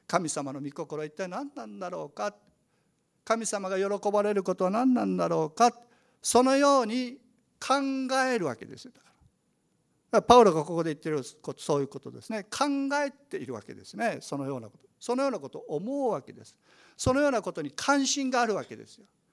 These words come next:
以前はそういうこと全く関心なかったですよね。そういうことを思いもしないし、考えもしなかったわけです。でも今はそういうことを考え、思い、そういうことに関心があるわけです。で、十二章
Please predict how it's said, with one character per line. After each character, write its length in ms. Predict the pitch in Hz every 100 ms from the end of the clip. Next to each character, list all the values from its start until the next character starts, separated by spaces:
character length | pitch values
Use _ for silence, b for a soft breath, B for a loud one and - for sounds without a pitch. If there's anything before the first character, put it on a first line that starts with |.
| b b b
以 80 | 311
前 140 | 349
は 140 | 311 226
そ 100 | 285
う 20 |
い 40 |
う 20 |
こ 80 | 262
と 180 | 247 233
全 140 | 226 269
く 140 | 294
関 220 | - 226
心 180 | 240 226
な 120 | 190
か 140 | 208 214
っ 100 | -
た 100 | 131
で 100 | 117
す 100 | -
よ 80 | 139 -
ね。 180 | 196 - b b b b b
そ 140 | -
う 20 | 294
い 60 |
う 20 |
こ 80 | 294
と 80 | 247
を 40 |
思 140 | 240 277
い 60 |
も 140 | 269 240
し 100 | 226
な 80 | 196
い 80 |
し、 100 | 165
考 100 | - 226 226
え 100 | 247
も 140 | 233 190
し 120 | -
な 140 | 294
か 80 | 233
っ 80 | -
た 100 | 117
わ 60 |
け 60 | 110
で 60 | -
す。 60 | _ _ _ -
で 80 | 339
も 160 | 240
今 200 | 269 240 190
は 180 | 233
そ 200 | - 190
う 40 | 190
い 60 |
う 40 | 185
こ 120 | 160
と 140 | 262
を 60 | 202
考 200 | - 165 151 156
え、 100 | 156
思 380 | 151 147 147
い、 100 | 220
そ 200 | 214 196
う 20 | 180
い 40 |
う 20 |
こ 100 | 170
と 80 | 170
に 100 | 160
関 280 | 135 156 151
心 240 | - 156
が 240 | 147 156 -
あ 120 | 202
る 80 | 247
わ 100 | 220
け 140 | 113 117
で 120 | -
す。 120 | _ _ _ _ _ _ _ _ _ _ _ _ _ _ _ _
で、 100 | 254
十 200 | 185 254
二 100 | 254
章 240 | 247 220